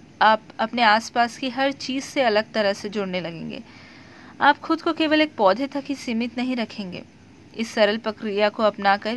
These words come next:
ईशा योग केंद्र में हमने दक्षिण भारत के तमिलनाडु राज्य में पर्यावरण संबंधी नई पहल की है। इसके तहत वर्ष दो हज़ार चार से अब तक तीन करोड़ दस लाख पेड़ लगाए जा चुके हैं।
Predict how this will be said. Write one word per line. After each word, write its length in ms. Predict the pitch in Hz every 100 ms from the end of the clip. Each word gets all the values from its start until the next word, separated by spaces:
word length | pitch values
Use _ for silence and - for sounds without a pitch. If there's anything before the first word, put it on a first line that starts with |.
| 233
ईशा 320 | 220 226 262
योग 280 | 262 247 -
केंद्र 300 | 220 214 220
में 200 | 214 262 - - - - -
हमने 240 | 302 311
दक्षिण 420 | 285 226 - 311
भारत 320 | 277 262 254 -
के 100 | 262
तमिलनाडु 600 | 226 202 247 262 262 262
राज्य 360 | 220 185 185
में 220 | 190 208 -
पर्यावरण 500 | 226 240 262 269 262
संबंधी 540 | - 196 185 180 208
नई 340 | 214 214 247 247
पहल 300 | 196 208 247
की 220 | 240 185 190
है। 160 | 185 - - -
इसके 300 | - 220 208
तहत 340 | 202 202 208 226 - - - - -
वर्ष 280 | 220 240 254
दो 160 | - 262
हज़ार 360 | 277 262 269
चार 380 | 269 - 226 214
से 200 | 262 269
अब 160 | 226 180 -
तक 120 | 185 -
तीन 240 | 247 254 269
करोड़ 300 | 240 196 175
दस 360 | 208 233 247
लाख 200 | 262 254 -
पेड़ 240 | 208 180 202
लगाए 360 | 214 190 190
जा 220 | 208 233 233
चुके 300 | 247 202 175
हैं। 260 | 185 -